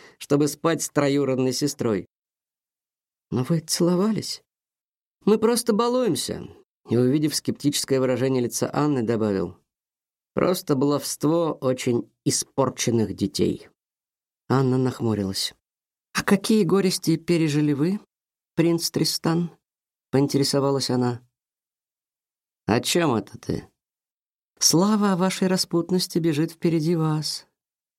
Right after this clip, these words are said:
Тристан ухмыльнулся. «Я, к счастью, не сталкивался с подобными бедами, как Кристин. Я мерзавец от природы». Она внимательно вглядывалась в его чёрные глаза.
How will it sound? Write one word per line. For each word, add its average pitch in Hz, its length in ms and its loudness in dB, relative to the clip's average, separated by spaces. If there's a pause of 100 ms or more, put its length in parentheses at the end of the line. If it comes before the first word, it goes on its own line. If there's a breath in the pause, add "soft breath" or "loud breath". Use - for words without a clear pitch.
(460)
Тристан 127 420 2
ухмыльнулся. 120 760 0 (920)
«Я, 151 200 4
к 156 60 -2
счастью, 165 540 0
не 160 100 0
сталкивался 135 720 -2
с 143 80 -4
подобными 151 640 0
бедами, 160 640 0
как 151 240 -4
Кристин. 139 600 -2 (220)
Я 165 200 2
мерзавец 156 680 -2
от 143 140 -4
природы». 120 580 -2 (1040)
Она 120 320 2
внимательно 120 640 0
вглядывалась 123 800 -2 (140)
в 110 40 -2
его 110 220 2
чёрные 113 400 0
глаза. 98 460 -2